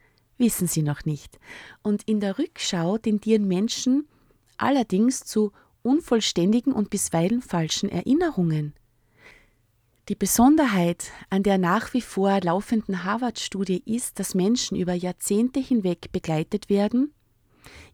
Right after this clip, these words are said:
eben auch durch die unvorhersehbaren Wendungen des Lebens. Regelmäßige Befragungen stehen dabei ebenso auf dem Programm wie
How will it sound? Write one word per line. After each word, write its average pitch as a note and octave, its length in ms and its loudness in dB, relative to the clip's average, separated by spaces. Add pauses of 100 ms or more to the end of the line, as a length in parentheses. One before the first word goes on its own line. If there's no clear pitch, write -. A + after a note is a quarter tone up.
eben F#3 280 0
auch F#3 380 0
durch G#3 220 -2
die - 260 -6
unvorhersehbaren G#3 1200 -2
Wendungen G3 580 0 (640)
des - 200 -10
Lebens. D#3+ 560 -4 (1400)
Regelmäßige G3+ 720 2
Befragungen E3 800 -2 (720)
stehen G3 400 -2
dabei F#3 260 0
ebenso F#3+ 380 -2
auf F3+ 100 -10
dem F3 140 -6
Programm F#3 560 -2
wie F#3 160 0